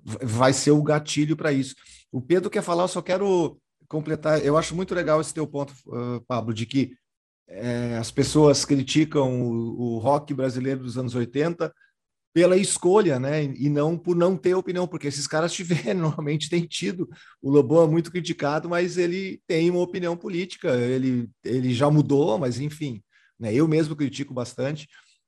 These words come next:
Mas é, é importante ter isso sempre em mente, né? Eu, eu gosto muito de usar uma frase que é: eu pergunto assim, "O que que as pessoas mais gostam na vida?" Eu acho que o que as pessoas mais gostam na vida é ter razão.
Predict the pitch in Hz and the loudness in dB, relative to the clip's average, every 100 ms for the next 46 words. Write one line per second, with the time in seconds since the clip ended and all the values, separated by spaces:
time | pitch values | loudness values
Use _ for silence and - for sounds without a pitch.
0 | - 120 120 120 120 123 117 - - 101 | -8 -2 0 0 2 2 0 -4 -10 -10
1 | 101 123 139 147 147 156 185 - - 147 | 0 2 6 6 6 4 2 -2 -2 0
2 | 147 147 - 156 151 156 170 147 160 170 | 2 0 -4 -4 -4 -4 -2 -2 -2 -4
3 | 135 123 123 117 135 135 120 131 143 151 | -6 -6 -4 -2 -2 -2 0 2 2 2
4 | 120 107 135 151 - 156 139 160 170 143 | 0 -2 0 0 -2 -6 -4 -4 -6 -6
5 | 123 135 135 120 - 120 147 139 123 _ | -2 -2 -2 -6 -8 -4 -4 -4 -8 _
6 | _ _ _ _ _ - 131 131 127 127 | _ _ _ _ _ -6 -2 0 2 0
7 | 123 123 117 110 101 - 120 120 127 117 | 0 0 -2 -4 -6 -6 -8 -4 -4 -2
8 | 143 147 127 151 147 - 214 190 - 175 | -4 -4 -4 -4 -4 -4 -2 0 2 2
9 | 131 151 190 147 127 143 151 - 143 139 | 2 4 4 4 4 4 2 -2 -4 -2
10 | 131 107 127 - - - _ _ - 185 | -4 0 -2 -2 -8 -14 _ _ 0 4
11 | 208 175 180 160 151 147 139 - 135 127 | 4 2 -2 -8 -10 -10 -6 -2 -2 0
12 | 139 131 127 139 - 131 123 95 131 143 | -2 0 0 0 -2 -4 -4 -2 -2 0
13 | 165 170 151 _ _ 135 143 151 151 151 | 0 -2 -10 _ _ -8 -4 2 4 2
14 | 135 135 120 | 2 0 -2